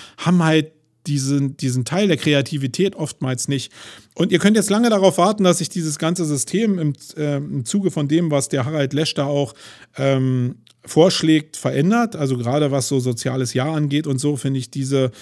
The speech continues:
diese Vorschläge wirklich revolutionär. Aber das wird nicht kommen auf die nächsten Jahre. Aber ihr könnt natürlich euch überlegen, ob ihr als Agenturchef,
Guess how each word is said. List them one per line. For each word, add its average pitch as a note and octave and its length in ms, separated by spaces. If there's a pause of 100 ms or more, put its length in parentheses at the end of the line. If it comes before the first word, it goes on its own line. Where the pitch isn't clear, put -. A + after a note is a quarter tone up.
(380)
diese C3 160
Vorschläge C#3+ 500
wirklich D3 360
revolutionär. E3 840 (800)
Aber C#3 200
das C3+ 300
wird E3+ 160
nicht D#3+ 180
kommen F#3 300
auf A#2+ 200
die A2+ 120
nächsten A2 340
Jahre. G2+ 360 (280)
Aber F#3+ 220
ihr G#3+ 160
könnt G3+ 260
natürlich G3+ 440
euch D#3+ 140
überlegen, E3 480
ob D3 160
ihr D3+ 140
als C3+ 160
Agenturchef, C#3 760